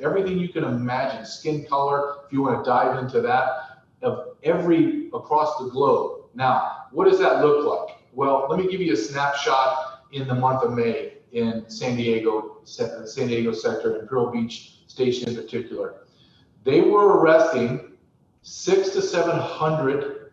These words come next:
single adult military age men from the continent of Africa every single day. Okay?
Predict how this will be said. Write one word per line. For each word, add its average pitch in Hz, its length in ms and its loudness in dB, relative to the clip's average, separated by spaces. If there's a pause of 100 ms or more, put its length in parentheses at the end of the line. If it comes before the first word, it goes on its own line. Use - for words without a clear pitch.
(120)
single 180 640 4
adult 143 340 4
military 156 600 2
age 131 340 0
men 127 320 -2
from 117 160 -2
the 110 140 -8
continent 123 400 0
of 110 40 -10
Africa 113 560 -6
every 113 220 -4
single 101 420 -12
day. 92 200 -10 (1000)
Okay? - 400 -2